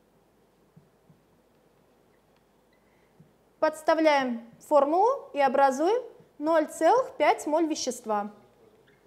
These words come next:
Теперь, если калий О Аш у нас было ноль пять моль,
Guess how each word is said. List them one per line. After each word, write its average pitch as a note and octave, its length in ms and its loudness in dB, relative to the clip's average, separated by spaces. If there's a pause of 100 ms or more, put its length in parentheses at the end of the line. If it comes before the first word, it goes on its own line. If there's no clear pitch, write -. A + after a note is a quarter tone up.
(920)
Теперь, F#4+ 640 6
если A4 460 6
калий G4 320 10
О F4+ 240 2
Аш E4+ 260 6
у - 20 0
нас E4 240 2
было D4+ 220 2
ноль F4+ 260 4
пять C#4 340 4
моль, D4 300 2